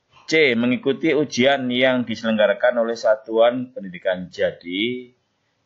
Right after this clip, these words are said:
cukup mengikuti ujian, maka siswa itu bisa lulus dari satuan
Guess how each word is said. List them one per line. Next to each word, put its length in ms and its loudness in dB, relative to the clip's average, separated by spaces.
cukup 640 -2
mengikuti 480 0
ujian, 880 -2
maka 400 -2
siswa 640 -2
itu 240 -12
bisa 480 0
lulus 560 -2
dari 240 -8
satuan 640 -2